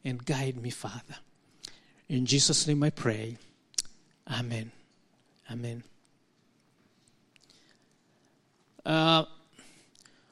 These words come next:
we're going to run through, uh, at some point, but I want us just to straight go to the introduction, because some of those scriptures, we're going to reflect on them as well as we go along.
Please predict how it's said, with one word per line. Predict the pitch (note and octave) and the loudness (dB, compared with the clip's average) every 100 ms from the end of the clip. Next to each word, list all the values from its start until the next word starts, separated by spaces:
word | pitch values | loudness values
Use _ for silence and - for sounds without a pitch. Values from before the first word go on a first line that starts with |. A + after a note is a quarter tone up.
| _ | _
we're | D#3 D#3+ | 2 8
going | G3 | 8
to | - D3 | 8 8
run | F3 G3 | 10 10
through, | F#3+ F3 D#3+ C#3 C3 - _ _ _ _ _ _ _ _ _ - | 8 10 10 8 4 -6 _ _ _ _ _ _ _ _ _ -8
uh, | C3 B2+ B2 B2 - - - | -4 -2 -4 -8 -14 -20 -10
at | C#3 | -6
some | - D3 | -2 -2
point, | - D3+ E3+ G3+ - - _ - - _ _ _ _ _ _ _ - - - - | 2 4 4 -2 -10 -20 _ -20 -20 _ _ _ _ _ _ _ -18 -18 -20 2
but | C#3+ | 8
I | D#3+ | 10
want | F#3+ | 12
us | F#3 | 10
just | D3+ F#3 - | 10 8 8
to | D#3+ | 6
straight | - - F#3 - C#3+ | 8 8 8 6 8
go | F3 | 8
to | E3 | 8
the | D3+ | 6
introduction, | D3 D#3+ D3+ D#3+ - C3+ A2 - - _ _ - - B2+ | 8 6 8 8 8 4 2 -8 -20 _ _ -20 -16 -6
because | C#3 D#3+ | 2 4
some | - E3+ | 6 6
of | D#3 | 8
those | E3 | 6
scriptures, | - D#3+ D3+ D3 - | 8 6 6 4 6
we're | |
going | C#3 D#3 | 6 6
to | - | 6
reflect | C#3 C3 D3 D3 | 4 6 4 4
on | C#3 | 4
them | C#3 C#3 | 4 2
as | C3 B2 | 2 2
well | D3 C#3 | 4 4
as | C3 - | 2 0
we | C3+ | 0
go | C#3 | 0
along. | B2+ B2+ B2 | 0 -2 -4